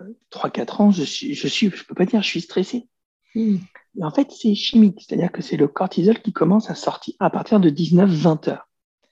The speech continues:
Speaker 1: Et donc le mec, dans son bouquin, il dit, euh, « Voilà,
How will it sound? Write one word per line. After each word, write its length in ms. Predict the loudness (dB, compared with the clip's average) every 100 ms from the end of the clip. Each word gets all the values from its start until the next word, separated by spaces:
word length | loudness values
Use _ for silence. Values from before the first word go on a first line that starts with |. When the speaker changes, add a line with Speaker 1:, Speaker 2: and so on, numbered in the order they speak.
| _ _ _ _ _ _ _ _ _ -4
Speaker 1:
Et 60 |
donc 160 | 0 2
le 80 | 4
mec, 220 | 4 4
dans 100 | 2
son 160 | 2 -2
bouquin, 260 | 0 2
il 120 | 4 4
dit, 260 | 0 -6
euh, « 360 | -8 -10 -12 -16 -16
Voilà, 460 | -6 -2 0 -2